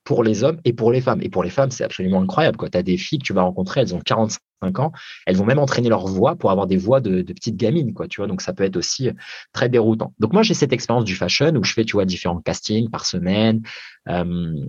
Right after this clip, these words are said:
et donc, tu fais des, des, des, des pubs, euh, tu fais des, tu fais des magazines. Moi, j'étais dans les magazines à fond, tu vois, les magazines de mode,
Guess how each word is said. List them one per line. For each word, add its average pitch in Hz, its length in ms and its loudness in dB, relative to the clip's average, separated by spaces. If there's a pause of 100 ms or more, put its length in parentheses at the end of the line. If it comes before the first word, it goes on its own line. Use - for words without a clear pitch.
(100)
et - 80 0
donc, 90 160 0
tu - 100 -4
fais 101 140 0
des, 92 160 4
des, 87 220 2
des, 87 200 -2
des 90 140 -6
pubs, 117 460 2
euh, 90 180 2
tu - 160 -6
fais - 160 -4
des, 87 320 -4
tu - 80 -8
fais 104 100 -2
des 104 80 2
magazines. 113 360 4
Moi, 110 100 4
j'étais 110 160 0
dans 107 120 4
les 104 100 2
magazines 107 360 0
à 101 80 0
fond, 139 200 -8
tu - 120 -8
vois, 107 140 -4 (420)
les 87 120 -4
magazines 95 400 2
de 95 80 4
mode, 117 360 4